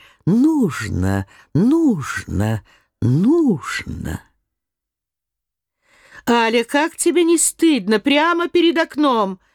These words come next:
"Во-первых, вы слишком долго с ним разговаривали.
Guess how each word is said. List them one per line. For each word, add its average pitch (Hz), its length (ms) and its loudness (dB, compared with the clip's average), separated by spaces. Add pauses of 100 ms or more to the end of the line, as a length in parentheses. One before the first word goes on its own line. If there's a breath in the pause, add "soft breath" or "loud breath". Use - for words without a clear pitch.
(540)
"Во-первых, 254 760 0
вы 269 120 0
слишком 254 640 0
долго 269 340 0
с - 140 -6
ним 254 180 2
разговаривали. 233 1120 0